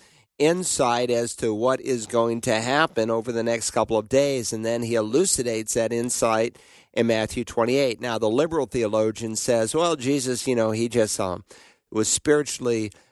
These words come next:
raised from the dead. He gave up his spirit, but he didn't bodily, physically, actually come out of the grave." That's heresy. Uh, the Bible is very clear.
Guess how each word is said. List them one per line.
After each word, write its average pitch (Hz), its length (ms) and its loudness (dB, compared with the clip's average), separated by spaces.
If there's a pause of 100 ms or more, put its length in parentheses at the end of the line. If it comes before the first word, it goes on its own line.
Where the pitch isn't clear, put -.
(140)
raised 113 480 2
from 117 180 -4
the 107 80 -2
dead. 101 400 0
He 104 200 -4
gave 117 260 2
up 113 200 -6
his 110 140 -8
spirit, 110 380 0
but 107 140 -2
he 117 80 0
didn't 120 300 0
bodily, 113 500 2
physically, 110 680 0
actually 110 560 -2
come 107 240 -2
out 107 120 0
of 104 60 -2
the 113 60 -6
grave." 101 520 -4 (580)
That's 131 280 2
heresy. 143 640 0 (360)
Uh, 107 120 -6
the 110 120 0
Bible 135 360 2
is 127 100 -6
very 123 300 -2
clear. 135 500 -2